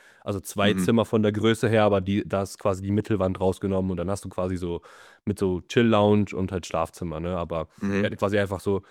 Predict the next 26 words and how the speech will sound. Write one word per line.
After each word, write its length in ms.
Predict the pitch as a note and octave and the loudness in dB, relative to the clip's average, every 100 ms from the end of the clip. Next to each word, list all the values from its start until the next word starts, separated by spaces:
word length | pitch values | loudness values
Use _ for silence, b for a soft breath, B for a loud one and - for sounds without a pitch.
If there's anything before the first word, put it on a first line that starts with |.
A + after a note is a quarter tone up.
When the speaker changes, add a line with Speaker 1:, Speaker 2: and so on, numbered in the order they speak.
| b b - | b b 0
Speaker 1:
Schlafzimmer, 600 | C3+ C3+ - B2+ A#2+ A#2 | 4 4 2 2 2 2
also 160 | F#2+ D#2+ _ _ - G#2 _ | -4 -10 _ _ -18 -18 _
Doppelbett, 640 | B2 A2+ A2 G#2+ G#2+ - - - | -2 2 4 4 4 0 -16 -6
äh, 360 | G2 F#2+ F#2 E2+ - - | -2 0 -2 -4 -12 -4
Badezimmer 720 | G2+ G#2+ G2+ - G#2 F#2+ F2+ | 2 2 2 -2 -2 -2 -2
und 200 | F#2+ F2 | -6 -6
halt 140 | F#2 F2 | -6 -6
Balkon. 460 | F2 - F2+ F2 _ _ _ _ _ _ - | -8 -8 -10 -10 _ _ _ _ _ _ -2
Speaker 2:
Mhm. 400 | G2 G2 G#2+ _ _ _ _ _ _ _ _ _ - | 4 4 2 _ _ _ _ _ _ _ _ _ -14
Speaker 1:
Ja, 140 | F#2 F2+ | -8 -6
aber 180 | F#2 G#2 | -2 0
halt, 160 | A#2 | 0
also 180 | G#2+ G#2+ | -2 -2
so 340 | A2 A2+ A2 - b b b | 2 2 2 -2 b b b
wirklich, 300 | C3 A#2 A2 | -6 -4 -4
also 160 | G#2+ A#2 | -2 -2
nix 500 | A#2 B2 B2+ - - | 0 0 0 -6 2
ultra 420 | C#3+ C#3 - B2+ | 4 4 4 2
Extravagantes 920 | C#3+ C#3+ - C3+ C3 B2 C3 C#3+ C3 | 2 -4 0 2 2 2 0 -2 -4
oder 220 | C3 B2+ | -2 0
sowas, 340 | B2 C3 C3+ B2+ | 0 0 0 0
sondern 200 | A2 G2+ | -4 -4
halt 140 | G2+ | -4
einfach 320 | G#2+ G2+ G2 | -6 -8 -8
wirklich 320 | G#2 G#2+ G#2+ - | -6 -6 -6 -4
so 340 | G2+ G2+ | -2 -2